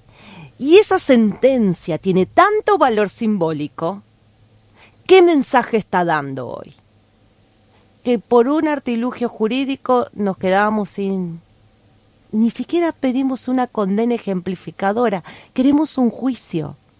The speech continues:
Imagínense, y, y Sonia tiene sus recursos, y en este, imagínense cualquier ciudadana que decide hacerlo,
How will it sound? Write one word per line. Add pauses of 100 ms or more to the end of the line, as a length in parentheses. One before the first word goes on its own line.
(380)
Imagínense, (960)
y,
y
Sonia
tiene
sus
recursos,
y
en
este, (440)
imagínense
cualquier
ciudadana (1080)
que
decide
hacerlo,